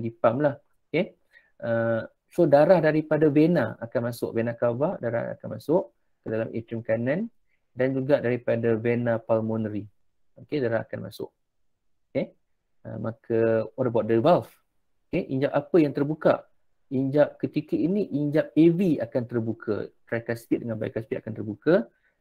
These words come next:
Tapi ada injap yang tertutup, iaitu the semilunar valve. Okey, kenapa dia tertutup? Pasal tekanan dekat dalam,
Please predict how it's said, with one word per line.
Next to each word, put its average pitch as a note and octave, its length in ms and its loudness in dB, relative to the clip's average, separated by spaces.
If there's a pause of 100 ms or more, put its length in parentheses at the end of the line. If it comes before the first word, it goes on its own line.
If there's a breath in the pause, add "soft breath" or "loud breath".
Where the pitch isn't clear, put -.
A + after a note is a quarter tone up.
Tapi - 320 0
ada D#3 200 4
injap F3 280 4
yang D#3+ 160 -4
tertutup, D#3+ 560 0 (320)
iaitu C3+ 520 0 (120)
the B2+ 120 0
semilunar D3+ 640 0
valve. A2+ 280 0 (1080)
Okey, F#3+ 160 -6
kenapa E3 240 -8
dia F3+ 120 2
tertutup? D#3 520 -2 (320)
Pasal C3+ 320 -8
tekanan F3 680 0
dekat - 400 -2
dalam, D3 640 2